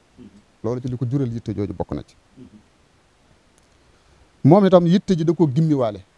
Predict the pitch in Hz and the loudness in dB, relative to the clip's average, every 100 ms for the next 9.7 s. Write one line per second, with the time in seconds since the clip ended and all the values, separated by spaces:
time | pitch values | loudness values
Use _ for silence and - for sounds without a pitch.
0 | _ - _ - 135 147 185 175 127 190 | _ -20 _ -6 -4 -4 -2 -2 -2 -6
1 | - _ _ _ _ _ _ _ _ _ | -10 _ _ _ _ _ _ _ _ _
2 | _ _ - 156 214 220 190 214 196 170 | _ _ -2 2 2 2 2 0 0 -2
3 | 160 156 139 143 139 - - 143 143 135 | -2 -4 -4 -4 -4 -6 -12 -10 -8 -10
4 | 120 _ _ _ _ - 120 123 147 131 | -14 _ _ _ _ -16 -8 -4 -4 -6
5 | 143 _ _ _ _ _ _ _ _ _ | -12 _ _ _ _ _ _ _ _ _
6 | - _ _ _ _ _ - 135 120 170 | -20 _ _ _ _ _ -10 -8 -6 -4
7 | 151 160 311 _ _ _ _ _ _ _ | -4 -6 -14 _ _ _ _ _ _ _
8 | _ _ _ _ - 135 147 147 131 165 | _ _ _ _ -10 -6 -4 -6 -8 -8
9 | 165 175 147 143 120 135 | -6 -6 -6 -8 -6 -10